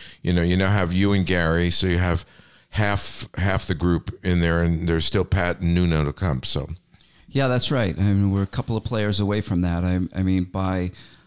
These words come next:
Speaker 2: uh, nineteen eighty-one, uh, Gary and I realized, look, it seems as though the two of us, uh, are really serious about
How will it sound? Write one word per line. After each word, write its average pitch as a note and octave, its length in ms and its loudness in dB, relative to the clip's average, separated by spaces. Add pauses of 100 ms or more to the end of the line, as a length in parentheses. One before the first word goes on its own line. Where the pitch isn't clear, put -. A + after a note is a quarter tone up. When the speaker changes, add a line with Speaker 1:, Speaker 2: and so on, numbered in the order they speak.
Speaker 2:
uh, F2+ 440 -2 (640)
nineteen G#2 1000 0 (120)
eighty-one, G2+ 1000 0 (600)
uh, F#2 280 2 (100)
Gary B2 320 2
and A2 80 2
I G#2 100 2
realized, G2 800 0
look, A2+ 180 -2 (580)
it G2+ 160 -2
seems C#3+ 400 0
as G#2 140 -2
though G#2 180 -2
the F#2+ 80 -4
two G#2 280 -2
of F#2 120 -2
us, F#2 380 0 (520)
uh, F2 380 -2 (580)
are F2 400 0 (220)
really G2 300 0
serious F2 600 0
about D#2+ 360 -4